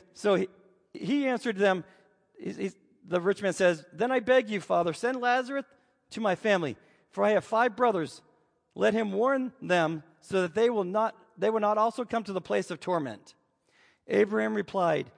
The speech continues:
<clears throat> "They have Moses and the prophets. Let them listen to them." So they have the Old Testament teachings.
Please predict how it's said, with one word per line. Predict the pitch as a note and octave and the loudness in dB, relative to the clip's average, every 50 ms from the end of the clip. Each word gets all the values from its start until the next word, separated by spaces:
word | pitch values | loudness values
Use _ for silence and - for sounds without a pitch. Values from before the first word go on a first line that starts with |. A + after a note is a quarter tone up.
| _ _ | _ _
<clears throat> | _ _ - | _ _ -10
"They | - A3 F3+ E3+ D#3 D3+ G#3+ B3 A#3+ | -8 -8 -8 -6 -4 0 0 2 2
have | C4+ B3+ F#3+ | 0 0 0
Moses | F3+ F3+ F#3+ G#3+ C4 B3 A#3 D4 B3+ - - - - _ _ _ - | -2 -2 0 0 -2 -4 -6 -8 -8 -8 -10 -14 -16 _ _ _ -6
and | G#3 G#3 G#3+ | -4 -2 -2
the | G#3 | -2
prophets. | - - A#3 A3 G3+ - D3+ C3 - - - - _ _ _ _ _ _ _ _ _ _ - | -2 -2 0 0 0 0 -4 -8 -10 -12 -18 -20 _ _ _ _ _ _ _ _ _ _ -6
Let | E3 F3 G#3 G3+ - | 0 0 0 2 2
them | A3+ G3 F#3+ F#3 | 0 0 0 0
listen | G#3 A3+ - - A#3+ G#3 | -2 -2 -2 -4 -8 -8
to | - - F#3+ | -4 -4 -2
them." | E3+ E3+ C#3+ A#2+ G#2 G2 _ _ _ _ _ _ _ _ _ | 0 0 -2 -2 -6 -12 _ _ _ _ _ _ _ _ _
So | - - F#3 | -10 -6 -2
they | F3+ G3 G3+ | 0 2 2
have | A3 A3+ F#3 | 2 2 2
the | F3+ F3 | 0 0
Old | F#3 A3+ A#3 - | 0 0 0 -2
Testament | C4 B3 A#3 - B3 A#3+ F#3+ | -2 -4 -4 -4 -8 -10 -8
teachings. | - B3 A#3+ - - D#3 B2 G#2 - - - | -6 -8 -6 -6 -8 -10 -10 -12 -14 -20 -20